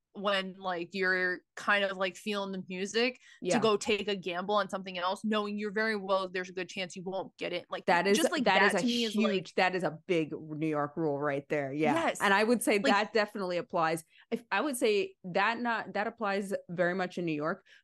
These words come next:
Speaker 2: but I would say more so in other cities where things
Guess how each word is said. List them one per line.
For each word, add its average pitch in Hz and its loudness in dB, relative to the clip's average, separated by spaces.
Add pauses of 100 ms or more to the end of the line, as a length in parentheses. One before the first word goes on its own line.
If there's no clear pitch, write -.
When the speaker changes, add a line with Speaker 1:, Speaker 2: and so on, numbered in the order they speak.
Speaker 2:
but 185 2
I 175 0
would 190 0
say 190 -2
more 170 0
so 175 0
in 165 0
other 143 -4
cities 233 -2
where 170 -2 (180)
things 175 0